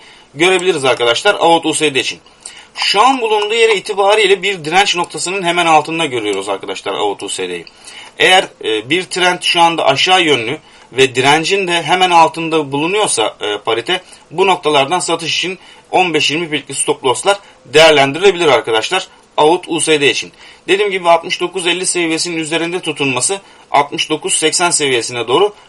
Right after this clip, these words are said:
yükselişleri getirecektir arkadaşlar A U D U S D'de. Ama şu an dediğim gibi bulunduğu, e, yer itibariyle, e, bir direnç noktasında olmasının dolayısıyla bir satış, e, on beş yirmi piplik, piplik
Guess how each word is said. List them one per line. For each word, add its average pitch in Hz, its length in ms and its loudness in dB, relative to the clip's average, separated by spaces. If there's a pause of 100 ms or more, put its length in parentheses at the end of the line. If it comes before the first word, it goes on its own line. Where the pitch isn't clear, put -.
yükselişleri 156 720 -2
getirecektir 151 520 -4
arkadaşlar 113 580 -2 (160)
A 131 100 2
U 156 160 0
D - 40 -6
U 143 80 -4
S 180 200 -2
D'de. 101 240 0 (300)
Ama 165 220 2
şu 180 180 0
an 165 140 2
dediğim 156 260 -2
gibi 147 220 -4
bulunduğu, 151 600 -4
e, 123 60 -4
yer 156 200 2
itibariyle, 120 720 -2 (340)
e, 104 240 -4
bir 135 220 -6
direnç 170 340 0
noktasında 127 560 -6
olmasının 117 600 -4
dolayısıyla 110 640 -2 (320)
bir 175 100 -2
satış, - 580 -2
e, 120 240 -4
on 160 240 0
beş 143 200 0
yirmi 156 220 -4
piplik, 135 320 -10 (180)
piplik 135 340 -6